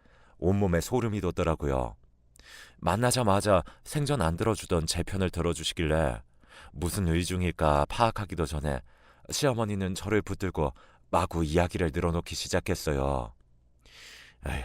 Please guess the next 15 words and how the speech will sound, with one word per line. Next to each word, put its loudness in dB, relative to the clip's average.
더러운 -2
쌍놈의 2
자식. 0
그런 6
자식을 4
내가 6
아들이라고 4
열 8
달을 6
배 0
아파가며 6
낳아줬다니. 6
정말 2
미안하다, 2
아가. 2